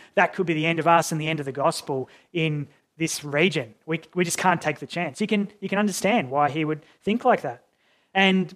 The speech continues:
Barnabas, on the other hand, always the encourager, the son of encouragement. He believed that grace should be shown to this John Mark,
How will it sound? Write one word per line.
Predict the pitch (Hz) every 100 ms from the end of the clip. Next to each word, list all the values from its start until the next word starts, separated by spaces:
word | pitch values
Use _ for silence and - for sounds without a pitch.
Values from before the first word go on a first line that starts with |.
| -
Barnabas, | 190 294 214 131 -
on | 165
the | 151
other | 151 139
hand, | 151 175 156 -
always | 180 214 220 208 196 202 -
the | 175 180
encourager, | 175 151 147 139 135 120
the | 131
son | - 196 185 185 175 - _ 170
of | 156
encouragement. | 143 - 156 160 151 143 123 _ _
He | 202 233
believed | 196 180 180 190 156 135 131 -
that | 156 156 156 _
grace | - 147 247 127 - - - _
should | - 165
be | 139 139
shown | - 143 139 127
to | -
this | 131 120 -
John | 131 123
Mark, | 117 _